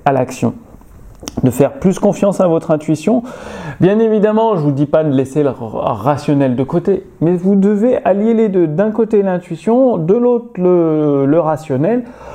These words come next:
<coughs> ce qui vous permet d'agir plus rapidement, plus efficacement et d'avoir moins de stress, moins d'anxiété, de faire confiance à l'univers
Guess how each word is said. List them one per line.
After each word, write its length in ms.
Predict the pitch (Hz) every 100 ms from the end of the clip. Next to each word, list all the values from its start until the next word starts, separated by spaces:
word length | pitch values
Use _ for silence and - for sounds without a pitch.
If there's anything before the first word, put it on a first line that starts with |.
| - - -
<coughs> 720 | - 320 254 - 285 - -
ce 140 | -
qui 100 | -
vous 160 | 208 202
permet 420 | 208 175 175 156 - _ _ _ _ _ - -
d'agir 440 | 131 143 135 139 -
plus 140 | 156
rapidement, 640 | 131 139 - 151 151 - - _ _ -
plus 280 | - 220 220
efficacement 800 | 208 202 190 175 160 190 220 269 - - -
et 80 | 147
d'avoir 360 | 147 151 160
moins 240 | 139 175 220
de 140 | 185
stress, 440 | 170 - 170 170
moins 200 | 170 185
d'anxiété, 600 | 214 196 156 - 151 320 349 - - -
de 120 | 151
faire 260 | 165 285 -
confiance 520 | 208 - 208 214 214
à 80 | 139
l'univers 680 | 143 156 165 151 143 147